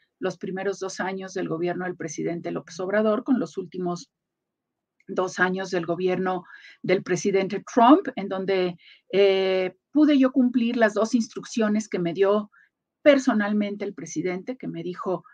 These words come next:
"A ver, tenemos que sacar el temec en equipo. Seade va a estar en la negociación, tú tienes que moverte con el Congreso, tienes que sacarlo y tenemos que llevar una relación de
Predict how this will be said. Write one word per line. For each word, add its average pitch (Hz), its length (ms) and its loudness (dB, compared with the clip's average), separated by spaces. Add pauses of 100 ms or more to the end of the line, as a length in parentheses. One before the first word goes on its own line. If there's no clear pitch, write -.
(220)
"A 185 120 2
ver, 180 260 4 (880)
tenemos 240 400 6
que 226 120 -4
sacar 175 300 -4
el 175 140 -8
temec 147 480 -6 (180)
en 175 140 -6
equipo. - 460 -10 (760)
Seade 214 400 4
va 202 80 0
a 190 60 -2
estar 185 200 -8
en 180 120 -6
la 175 80 -6
negociación, 170 760 -2
tú 214 120 -4
tienes 180 340 -6
que 160 100 -6
moverte 165 480 -2
con 170 160 -6
el 170 140 -8
Congreso, 240 640 -2 (460)
tienes 196 340 0
que 202 100 -6
sacarlo 240 720 0 (260)
y 220 180 2
tenemos 247 580 4
que 233 140 -4
llevar 190 300 -4
una 208 200 -4
relación 208 1000 0 (680)
de 220 480 4